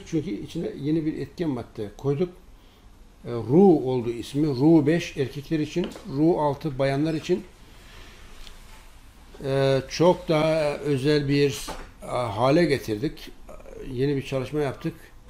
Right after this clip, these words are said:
İsmi minoksidilin ne oldu? Erkekler için Ru beş,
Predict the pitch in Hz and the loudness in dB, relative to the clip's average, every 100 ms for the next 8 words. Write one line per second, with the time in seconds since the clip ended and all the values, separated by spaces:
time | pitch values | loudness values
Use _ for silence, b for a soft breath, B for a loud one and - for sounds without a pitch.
0 | - - 127 147 151 147 156 147 - 131 | -12 -8 -6 -2 0 0 0 -2 -6 -2
1 | 147 185 175 147 139 120 147 185 - - | 0 2 2 2 2 2 2 0 -4 -18
2 | - - 147 - - 143 165 147 156 143 | -20 -18 -18 -14 -6 -4 -4 -2 -2 0
3 | 139 127 147 156 156 | 0 2 2 0 -2